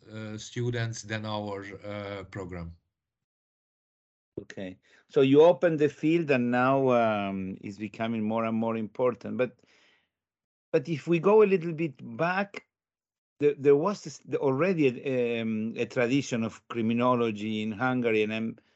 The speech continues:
Speaker 2: thinking mainly on Denis Szabó, although he did his, his
Speaker 1: Uh-huh.
Speaker 2: life outside, eh?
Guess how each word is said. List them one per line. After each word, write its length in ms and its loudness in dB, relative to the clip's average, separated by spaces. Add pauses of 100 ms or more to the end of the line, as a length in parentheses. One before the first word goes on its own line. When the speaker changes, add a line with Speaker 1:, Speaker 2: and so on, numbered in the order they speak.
(140)
Speaker 2:
thinking 380 0
mainly 300 2
on 100 0
Denis 360 0
Szabó, 180 2 (200)
although 220 0
he 180 -8
did 180 -4
his, 400 -6 (560)
his 260 -4
Speaker 1:
Uh-huh. 100 6
Speaker 2:
life 260 2
outside, 560 -2
eh? 120 -10